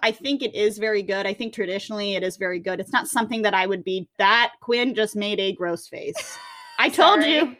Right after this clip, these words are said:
Speaker 1: Listen, I tried to warn you. People don't like that one, at least the people I know.
Speaker 2: Okay, finish your rating.
Speaker 1: But it's, yeah, it's not something I would be drinking every day. There are a lot of different varieties, so you will definitely find one that you enjoy. Uh, I think that because it has such a high caffeine content, I,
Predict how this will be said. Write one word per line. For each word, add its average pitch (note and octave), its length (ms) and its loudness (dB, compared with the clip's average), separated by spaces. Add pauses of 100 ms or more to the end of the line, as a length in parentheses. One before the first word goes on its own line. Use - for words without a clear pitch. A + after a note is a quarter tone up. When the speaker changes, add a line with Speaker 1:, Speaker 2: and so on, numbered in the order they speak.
(120)
Speaker 1:
Listen, C4 280 0
I B3+ 100 2
tried E4+ 220 2
to D4+ 60 -4
warn A#3+ 260 2
you. G3 80 0
People A#3 260 -4
don't G3 260 -2
like E3 220 -6
that C#3 200 -8
one, A#2+ 200 -12
at - 80 -14
least G3 200 -6
the G3+ 60 -6
people F3 240 -6
I C3 140 -8
know. - 240 -12 (720)
Speaker 2:
Okay, A#3+ 260 -14 (140)
finish C4+ 200 -8
your A3+ 120 -6
rating. F3 420 -12 (460)
Speaker 1:
But C#4 340 4
it's, - 180 -6
yeah, C4+ 140 2
it's - 100 -4
not E4 180 4
something E4+ 260 0
I C4 80 -2
would B3 100 -4
be A3 340 -8
drinking A#3 380 -6
every G3+ 240 0
day. F#3+ 280 -2
There G#3 120 2
are G3+ 40 0
a G3 40 0
lot G#3 220 4
of - 80 -4
different G#3 260 -4
varieties, F#3 540 0
so G3 80 -2
you F#3 180 0
will F#3+ 80 -2
definitely F#3 380 -4
find F3 340 0
one F3+ 260 0
that E3 120 -2
you F3 240 2
enjoy. F3 640 0 (380)
Uh, G3 260 8
I G3 240 2
think G#3 380 -2
that G3 160 0
because G3+ 280 -4
it G3 80 -4
has F#3 200 -4
such F#3+ 160 -6
a G3 40 -4
high F3+ 220 0
caffeine E3+ 440 -2
content, E3+ 540 -2
I, D#3 280 -4